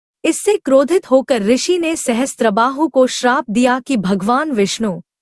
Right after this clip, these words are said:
परशुराम के रूप में जन्म लेंगे और न सिर्फ सहस्त्रबाहु का नहीं, बल्कि समस्त क्षत्रियों का सर्वनाश करेंगे।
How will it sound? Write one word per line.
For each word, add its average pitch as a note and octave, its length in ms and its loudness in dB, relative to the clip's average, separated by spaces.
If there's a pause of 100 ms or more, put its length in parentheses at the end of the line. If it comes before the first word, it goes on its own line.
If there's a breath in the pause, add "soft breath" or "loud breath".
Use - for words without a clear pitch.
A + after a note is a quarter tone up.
(300)
परशुराम E4 540 0
के D#4+ 160 0
रूप B3 320 0
में C#4 180 2
जन्म G#3+ 260 0
लेंगे A#3+ 480 0 (100)
और B3 160 2
न A#3+ 240 0
सिर्फ E4+ 300 -4
सहस्त्रबाहु B3 920 -2
का B3 160 -2
नहीं, F3+ 380 -2 (460)
बल्कि D#4+ 340 2
समस्त D4 480 -2
क्षत्रियों C4+ 560 -2
का D4 180 0
सर्वनाश G#3 600 -2
करेंगे। E3 540 -4